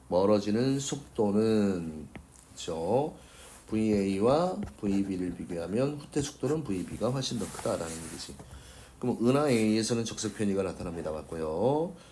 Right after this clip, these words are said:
은하 B는 우리 은하에서 멀어지고 있다. 틀린 내용 없고.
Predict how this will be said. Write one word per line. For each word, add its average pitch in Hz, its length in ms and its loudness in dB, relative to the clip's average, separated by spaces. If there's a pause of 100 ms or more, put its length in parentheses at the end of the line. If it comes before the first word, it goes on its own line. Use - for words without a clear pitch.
(220)
은하 113 280 4
B는 110 240 2
우리 95 360 0
은하에서 90 460 0
멀어지고 101 380 0
있다. 101 300 -4
틀린 117 240 -4
내용 87 240 -2
없고. 101 640 -4